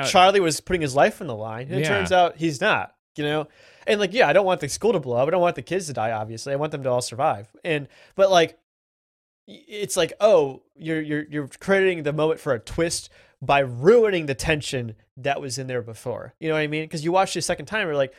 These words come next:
Speaker 2: "Well, this is all theater
Speaker 1: Yeah.
Speaker 2: in a way." You know, like, this is all just, uh,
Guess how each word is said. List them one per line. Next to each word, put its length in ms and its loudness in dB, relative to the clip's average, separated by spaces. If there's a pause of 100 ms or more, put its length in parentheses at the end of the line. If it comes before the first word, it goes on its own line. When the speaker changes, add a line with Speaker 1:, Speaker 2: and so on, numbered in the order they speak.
(120)
Speaker 2:
"Well, 140 0
this 180 -4
is 140 -2
all 360 6
theater 540 -4 (180)
Speaker 1:
Yeah. 140 -2
Speaker 2:
in 60 -6
a 40 -8
way." 360 -14
You 80 -4
know, 160 0
like, 160 -2
this 180 -2
is 140 -4
all 180 6
just, 340 -2 (380)
uh, 240 0